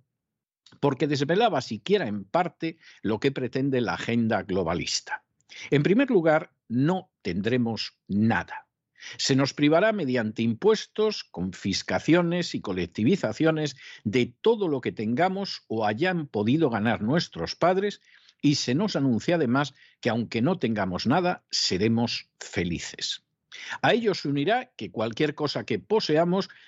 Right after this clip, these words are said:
no pasará de ser algo alquilado, que Estados Unidos se verá desplazado como la primera potencia mundial, que dejaremos de consumir carne salvo de manera ocasional,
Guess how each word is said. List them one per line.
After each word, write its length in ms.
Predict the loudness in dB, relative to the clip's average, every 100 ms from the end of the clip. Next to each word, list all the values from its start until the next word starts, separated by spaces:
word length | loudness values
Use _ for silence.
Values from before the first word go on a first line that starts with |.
| 0
no 340 | 4 4 4
pasará 360 | 0 -2 0 0
de 120 | 0
ser 340 | 0 0 -2 _
algo 380 | 0 2 2 2
alquilado, 640 | 0 -2 -2 0 0 -4 _ _ _ -20 -14
que 160 | -2 0
Estados 560 | 0 -2 0 0 0 0
Unidos 640 | 2 4 4 2 -4 _ _ _ _ _ _ _ _
se 320 | -6 0 2
verá 220 | 2 2
desplazado 840 | 2 0 0 -2 -2 0 0 0 -2
como 220 | -2 0
la 160 | -2 -2
primera 420 | 0 2 2 0
potencia 580 | -4 -2 -2 -2 -2 -2
mundial, 520 | -2 0 2 0 -4 _ -20 -20 -20 0
que 100 | 2
dejaremos 520 | 2 0 -2 -2 -2
de 100 | -2
consumir 560 | -2 -2 0 2 0 2
carne 420 | 0 2 -2 -6
salvo 400 | -4 -2 -2 -4
de 120 | -4
manera 480 | 0 2 2 2 0
ocasional, 840 | -8 -4 -4 -2 -2 2 0 -2